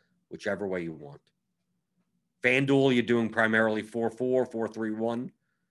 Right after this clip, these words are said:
'cause you can't stack five on, on FanDuel. And there you go. I mean, like, to me, making baseball lineups are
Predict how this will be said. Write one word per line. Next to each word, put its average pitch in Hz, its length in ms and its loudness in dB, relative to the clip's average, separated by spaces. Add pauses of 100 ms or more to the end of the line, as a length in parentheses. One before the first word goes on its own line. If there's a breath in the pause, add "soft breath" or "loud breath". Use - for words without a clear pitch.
(260)
'cause - 80 -20
you 95 80 -12
can't 107 200 -4
stack 98 320 -2
five 82 340 -4
on, 78 260 -12
on 85 80 -14
FanDuel. 80 500 -14 (2750)
And 90 100 -14
there 104 80 -2
you 120 100 0
go. 131 100 0
I 107 100 -6
mean, 101 220 -6
like, 98 240 -4 (720)
to 147 80 -8
me, 240 140 2
making 185 340 4
baseball 156 420 4
lineups 104 260 -2
are 101 220 -2